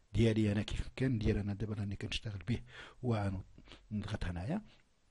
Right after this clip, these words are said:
والا كنت باغي ندير، آه، يعني مونتاج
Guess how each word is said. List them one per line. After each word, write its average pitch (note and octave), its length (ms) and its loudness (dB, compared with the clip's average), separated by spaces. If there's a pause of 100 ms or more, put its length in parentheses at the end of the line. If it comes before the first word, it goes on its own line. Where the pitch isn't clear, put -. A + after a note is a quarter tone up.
(420)
والا D#3+ 220 6
كنت - 200 4
باغي B2 260 4
ندير، D3+ 520 4 (640)
آه، G#2 600 2
يعني A#2 520 0
مونتاج A#2 680 2